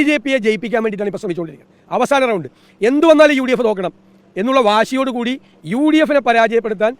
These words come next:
യു ഡി എഫിന് കിട്ടാൻ സാധ്യതയുള്ള ന്യൂനപക്ഷ വോട്ടുകൾ അത് വിഭജിച്ച് ബി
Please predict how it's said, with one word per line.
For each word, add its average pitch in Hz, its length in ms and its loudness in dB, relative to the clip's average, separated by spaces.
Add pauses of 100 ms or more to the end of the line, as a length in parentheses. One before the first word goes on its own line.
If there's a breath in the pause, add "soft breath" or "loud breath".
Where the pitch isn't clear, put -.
(280 soft breath)
യു 247 180 -4
ഡി 294 140 2
എഫിന് 254 240 -4
കിട്ടാൻ 233 300 -4
സാധ്യതയുള്ള 220 440 -2 (340 loud breath)
ന്യൂനപക്ഷ 277 540 0
വോട്ടുകൾ 214 320 0 (540)
അത് 220 180 0
വിഭജിച്ച് 233 480 2 (320)
ബി 226 80 -6